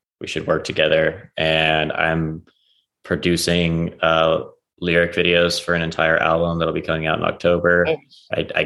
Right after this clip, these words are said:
Speaker 1: can't wait to show some of the stuff I'm working on. I mean, it's really, it's really great. I've got a couple songs finished, um, now, but, um, so I, I mean, there's that. I'm working on that stuff.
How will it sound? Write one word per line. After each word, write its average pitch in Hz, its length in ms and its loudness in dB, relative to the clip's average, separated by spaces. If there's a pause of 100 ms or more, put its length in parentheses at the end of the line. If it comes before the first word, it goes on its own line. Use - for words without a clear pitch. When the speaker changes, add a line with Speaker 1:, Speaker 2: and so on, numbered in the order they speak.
(180)
Speaker 1:
can't 87 380 0
wait 82 300 2
to 78 400 0 (140)
show 80 260 0
some 80 160 -2
of 80 40 0
the 76 60 0
stuff 76 200 0
I'm 78 120 -2
working 80 320 -2
on. 78 200 -4
I - 20 -2
mean, 78 160 -4
it's - 180 -4
really, 80 380 0 (640)
it's 85 160 0
really 78 220 4
great. 78 420 0
I've 85 140 0
got 82 140 4
a 80 40 0
couple 80 240 0
songs 85 400 -4
finished, 82 500 -2
um, 78 260 -2
now, 78 500 -2 (880)
but, 76 220 2
um, 76 600 0 (600)
so 104 300 2
I, 95 340 2
I - 20 4
mean, 85 460 -2
there's 90 240 2
that. 82 260 2
I'm 82 240 -2
working 82 300 -4
on 80 160 -6
that 80 260 -2
stuff. 76 480 -6